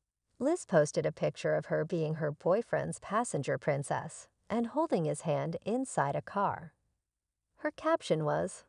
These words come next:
"Ringing in the new year," with a heart sticker placed over her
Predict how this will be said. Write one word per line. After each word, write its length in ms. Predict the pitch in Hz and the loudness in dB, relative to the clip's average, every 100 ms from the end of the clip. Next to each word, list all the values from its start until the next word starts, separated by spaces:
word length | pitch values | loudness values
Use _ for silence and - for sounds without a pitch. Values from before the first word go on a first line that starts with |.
| _ | _
"Ringing 420 | 208 269 311 170 | -2 0 2 2
in 120 | 151 147 | 2 2
the 100 | 147 | 2
new 180 | 147 | 2
year," 480 | 147 165 180 139 170 _ _ | 0 0 0 0 -8 _ _
with 180 | 202 185 | 2 2
a 60 | |
heart 360 | 170 - 254 285 | 0 2 2 2
sticker 380 | - 156 - 151 | 0 0 0 -2
placed 360 | - 147 151 | 0 0 2
over 260 | - 151 147 | 0 2 0
her 380 | 196 151 160 | 2 0 0